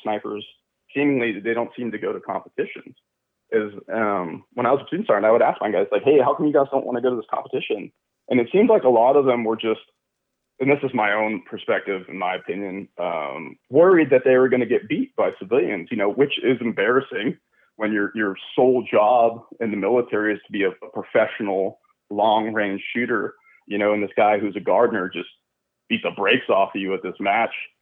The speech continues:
um, which is, you know, humbling in itself. But it's also, I think that in a lot of people's minds, you know, they have this image that they want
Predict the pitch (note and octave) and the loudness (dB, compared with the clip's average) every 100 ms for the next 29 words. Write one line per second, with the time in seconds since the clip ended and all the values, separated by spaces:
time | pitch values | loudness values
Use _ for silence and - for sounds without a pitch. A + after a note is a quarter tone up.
0 | _ _ _ _ A#2+ _ - D#2+ D#2 E2 | _ _ _ _ _ _ -4 0 0 -2
1 | A#2 _ _ - _ _ _ _ C3 - | -8 _ _ -20 _ _ _ _ -6 -2
2 | D3 - - _ _ _ _ - - G2+ | -4 -6 -20 _ _ _ _ -16 -6 0
3 | F#2+ - - C3 B2 A2+ G#2+ G2 - B2 | 0 -2 0 2 4 2 2 -4 0 4
4 | A2+ A2+ - C#3+ C#3 A3 - D3 B2+ A2+ | 4 2 4 4 6 2 4 6 6 4
5 | - _ _ - B2 C#3 B2+ A#2+ A#2 A#2 | -2 _ _ -2 0 2 2 4 4 4
6 | A#2 A#2 - A#2+ A2 G#2+ G2+ G#2+ A2 G#2+ | 2 2 -2 -4 -4 -2 0 2 2 -4
7 | _ _ _ _ _ _ _ A2 G2+ G2 | _ _ _ _ _ _ _ -6 -2 0
8 | F2 A2 A#2 A#2+ A2+ A2+ G2+ G#2+ - A2 | -2 0 4 4 4 2 0 -6 -6 -4
9 | A2+ G#2+ - G#2 G#2 G2+ A2 | -4 -4 -4 -4 -2 0 -2